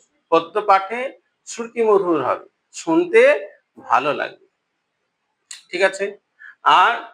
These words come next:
ছন্দকে দুই ভাগে ভাগ করা হয়েছে, বৃত্ত ছন্দ, জাতি ছন্দ।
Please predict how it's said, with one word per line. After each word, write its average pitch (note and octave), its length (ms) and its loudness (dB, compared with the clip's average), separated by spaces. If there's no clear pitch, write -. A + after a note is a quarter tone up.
ছন্দকে G3 600 -2
দুই F3 220 -4
ভাগে F#3+ 220 0
ভাগ F3 260 2
করা F3 220 2
হয়েছে, F3+ 480 -6
বৃত্ত C#3+ 320 -6
ছন্দ, G3 560 2
জাতি C3 280 0
ছন্দ। - 300 -12